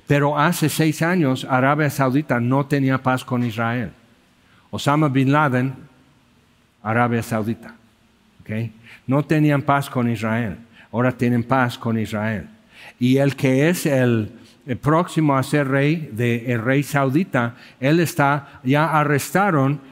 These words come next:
a dos que llegaron con su, este, eh,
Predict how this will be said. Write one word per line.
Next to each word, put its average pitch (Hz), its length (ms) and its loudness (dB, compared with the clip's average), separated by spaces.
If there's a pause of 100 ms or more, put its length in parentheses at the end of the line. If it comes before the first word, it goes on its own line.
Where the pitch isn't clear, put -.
a 131 140 0
dos 165 300 0
que 165 120 0
llegaron 151 460 0
con 147 300 0
su, 123 500 0 (500)
este, 110 840 -2 (1120)
eh, 110 100 -4